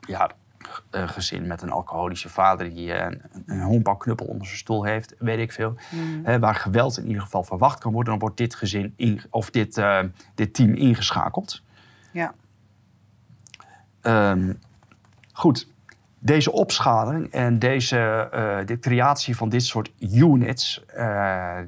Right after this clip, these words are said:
Speaker 1: die gericht zijn op, eh, aanpak van geweld en heel duidelijk worden, eh, gedreven door, eh, ja, het idee dat er dan hard opgeslagen moet worden en hard ingegrepen moet worden. Hè? Dus ook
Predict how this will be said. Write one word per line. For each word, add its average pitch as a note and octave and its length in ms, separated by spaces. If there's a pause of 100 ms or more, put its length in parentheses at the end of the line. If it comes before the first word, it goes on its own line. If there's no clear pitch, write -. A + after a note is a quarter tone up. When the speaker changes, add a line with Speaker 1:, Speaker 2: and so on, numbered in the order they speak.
(100)
Speaker 1:
die G#2 220
gericht A2+ 380
zijn F#2+ 280
op, - 280
eh, F2 220 (300)
aanpak G#2+ 400
van F#2 180
geweld G2 560
en F#2 160
heel F#2 320
duidelijk G2 380 (360)
worden, F2 460
eh, F2+ 160
gedreven F#2+ 600
door, F#2 340
eh, F2 80 (460)
ja, E2 240 (360)
het - 240
idee G#2 280
dat - 160
er - 200 (160)
dan - 160
hard - 360
opgeslagen A#2+ 600
moet A2+ 140
worden G#2+ 220
en - 60
hard - 340
ingegrepen A#2+ 680
moet G#2+ 160
worden. G2+ 300
Hè? D#3+ 160
Dus G#2 220
ook - 100